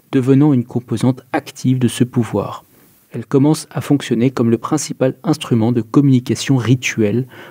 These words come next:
au sein du système de pouvoir. L'ensemble de la structure de pouvoir,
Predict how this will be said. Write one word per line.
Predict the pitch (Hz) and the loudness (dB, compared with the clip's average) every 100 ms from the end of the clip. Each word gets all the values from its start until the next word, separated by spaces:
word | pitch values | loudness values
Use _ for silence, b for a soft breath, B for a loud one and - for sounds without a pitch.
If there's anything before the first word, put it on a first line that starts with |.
| B | B
au | - | 2
sein | 139 - 131 | 2 2 2
du | 131 | 2
système | 113 123 - 131 | 0 -6 0 2
de | 123 | 2
pouvoir. | 117 117 - - - - B B B B B B _ | -2 -6 -4 -8 -10 -16 B B B B B B _
L'ensemble | 127 127 - 151 135 107 | 0 0 2 2 4 2
de | |
la | 107 | -2
structure | 101 139 127 127 | -2 -4 0 0
de | 113 | 0
pouvoir, | - 110 131 160 | -4 -2 2 2